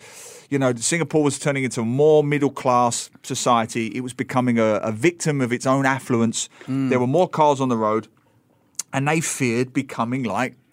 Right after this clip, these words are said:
Speaker 1: Bangkok or K L and Mumbai and any other city you care to mention.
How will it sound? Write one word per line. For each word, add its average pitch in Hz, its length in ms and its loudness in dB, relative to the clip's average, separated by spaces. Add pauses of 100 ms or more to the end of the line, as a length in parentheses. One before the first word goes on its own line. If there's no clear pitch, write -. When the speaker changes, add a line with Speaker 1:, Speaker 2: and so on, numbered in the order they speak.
(120)
Speaker 1:
Bangkok 117 500 -2
or 101 180 -2
K 120 300 -2
L 110 300 -2
and 101 140 -8
Mumbai 110 560 -2
and 104 120 -4
any 120 200 0
other 117 180 0
city 117 300 -4
you 110 80 -4
care 117 180 0
to 143 120 -2
mention. 160 380 0